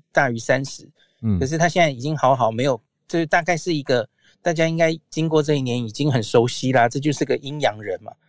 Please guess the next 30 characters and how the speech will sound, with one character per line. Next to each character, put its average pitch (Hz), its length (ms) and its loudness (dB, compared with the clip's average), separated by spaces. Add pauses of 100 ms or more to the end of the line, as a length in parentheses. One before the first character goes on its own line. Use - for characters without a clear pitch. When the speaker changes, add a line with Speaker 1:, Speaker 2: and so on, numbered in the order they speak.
(140)
Speaker 1:
他 156 140 0
已 143 60 2
经 139 340 -4
感 123 220 2
染 117 180 4
发 127 180 2
生 127 200 -4
在 131 100 -2
之 156 160 -6
前。 - 260 -6 (360)
Speaker 2:
嗯。 92 200 0
Speaker 1:
假 127 160 2
如 143 140 0
这 160 100 -2
个 180 120 4
爸 135 120 -2
爸 120 200 4
去 151 360 -4
验 151 200 2
抗 135 240 -2
体， 101 160 -12
他 135 160 0
应 143 100 -4
该 139 160 0
已 117 160 -10
经 135 180 -14
有 117 120 -4
抗 110 280 -10
体 - 200 -20
了 - 120 -18